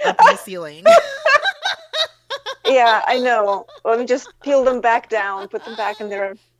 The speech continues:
Speaker 2: in their eye sockets.
Speaker 1: What did you think about this interaction between Victor and Nina Garcia?
Speaker 2: You know what? On one hand, I think it's super sweet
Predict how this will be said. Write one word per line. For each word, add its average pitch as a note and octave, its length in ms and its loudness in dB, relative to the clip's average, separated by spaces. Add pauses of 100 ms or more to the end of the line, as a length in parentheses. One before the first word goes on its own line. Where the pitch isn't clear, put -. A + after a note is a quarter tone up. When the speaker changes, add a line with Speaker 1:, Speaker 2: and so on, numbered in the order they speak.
Speaker 2:
in A#3+ 100 -2
their A3 260 2
eye A3 140 0
sockets. G3+ 560 -4
Speaker 1:
What E4+ 100 -4
did G#4 140 -2
you G#4+ 120 0
think F#4 180 -6
about C#4 260 -4
this A#3+ 180 -4
interaction G3+ 360 -10
between F3+ 260 -14
Victor D#3+ 600 -10
and D#3+ 480 -14
Nina F3 260 -10
Garcia? D#3 580 -12 (600)
Speaker 2:
You E4+ 80 -2
know G4+ 100 2
what? F#4+ 220 0
On D4+ 160 -4
one E4 160 -2
hand, D#4+ 160 -4
I D#4 80 -2
think C#4+ 180 -12
it's - 140 -14
super A#3+ 240 -8
sweet - 360 -12